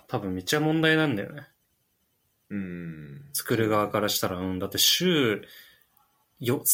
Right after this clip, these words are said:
Speaker 1: 三日とか四日ぐらいしか多くても稼働しない、あ、月か。
Speaker 2: うんうんうん。
Speaker 1: 施設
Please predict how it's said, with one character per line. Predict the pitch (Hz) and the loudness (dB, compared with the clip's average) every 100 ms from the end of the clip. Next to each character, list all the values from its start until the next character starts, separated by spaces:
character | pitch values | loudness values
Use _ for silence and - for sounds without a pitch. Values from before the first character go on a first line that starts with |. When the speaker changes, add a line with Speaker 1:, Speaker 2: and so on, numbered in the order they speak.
| - 143 | 0 -2
Speaker 1:
三 | 123 123 - | 0 -2 0
日 | - | 0
と | 190 202 | 2 4
か | 127 | 6
四 | 110 - | 4 0
日 | - 160 | -2 4
ぐ | |
ら | 175 | 6
い | 135 | 6
し | - | 4
か | - | 2
多 | 107 104 | 0 0
く | - | -2
て | 107 | -2
も | |
稼 | 95 120 | 0 0
働 | 113 107 | 0 0
し | - | 0
な | 104 | -2
い、 | 107 - | -4 -4
あ、 | 104 - - | -8 -6 -2
月 | - 147 | 0 0
か。 | - 87 - _ _ _ _ _ _ _ _ _ _ - | -2 -4 -6 _ _ _ _ _ _ _ _ _ _ -18
Speaker 2:
う | 190 | -16
ん | |
う | |
ん | |
う | 160 | -14
ん。 | 151 143 143 139 | -16 -18 -20 -12
Speaker 1:
施 | - - | -2 2
設 | 147 123 - 107 104 98 95 92 | 4 2 0 0 0 2 0 -2